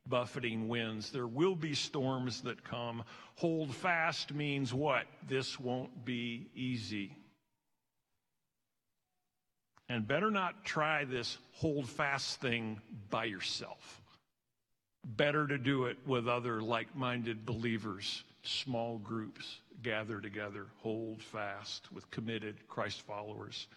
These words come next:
Cling to or bond to whatever is good. Hold on tight. One commentator said, "It's kinda like the bond between two pieces of wood that you glue together and then let dry."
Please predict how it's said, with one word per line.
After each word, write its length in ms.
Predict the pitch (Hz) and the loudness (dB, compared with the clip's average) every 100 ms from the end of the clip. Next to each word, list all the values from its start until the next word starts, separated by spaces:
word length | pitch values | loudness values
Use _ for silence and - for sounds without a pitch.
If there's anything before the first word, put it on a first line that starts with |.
| - _ _ _ - - | -20 _ _ _ -20 -4
Cling 400 | - 180 180 180 | 2 6 6 4
to 400 | 180 165 131 120 123 | 4 4 4 4 2
or 160 | 127 | 2
bond 800 | 117 101 135 151 151 147 135 127 | 2 2 4 4 4 2 2 0
to 260 | - 147 123 | 2 4 4
whatever 500 | 113 123 131 127 120 | 2 2 2 2 -2
is 180 | 113 - | -2 -4
good. 340 | 120 123 113 | 0 0 0
Hold 360 | - 135 127 123 | -2 0 0 0
on 220 | 117 110 | 0 0
tight. 320 | - 131 110 | 0 0 0
One 260 | 143 139 139 | -2 0 0
commentator 680 | - 135 135 123 135 127 117 | 0 0 0 0 0 0 -2
said, 420 | - 143 123 110 - - - | -2 -2 0 -4 -8 -14 -2
"It's 180 | 143 - | -2 -2
kinda 320 | - 165 165 | 0 2 2
like 360 | 143 143 135 | 2 2 0
the 100 | - | -2
bond 420 | 117 139 139 135 127 | 0 2 4 2 0
between 400 | 127 - 143 123 | -4 -2 -2 0
two 160 | - 196 | 2 2
pieces 480 | - 151 - 135 117 | 2 -2 -2 -2 -2
of 140 | 104 | -2
wood 500 | 117 131 123 120 110 - - - | 0 2 2 0 -4 -10 -12 -2
that 240 | 127 - | 0 2
you 120 | 147 | 2
glue 380 | 110 123 127 131 | 2 2 4 2
together 560 | 127 135 120 123 117 110 | 0 -2 0 0 0 -4
and 240 | 110 110 | -4 -4
then 140 | 107 107 | -2 -4
let 340 | 107 - - | -4 -6 -8
dry." 560 | 110 107 113 - - | -8 -6 -6 -8 -12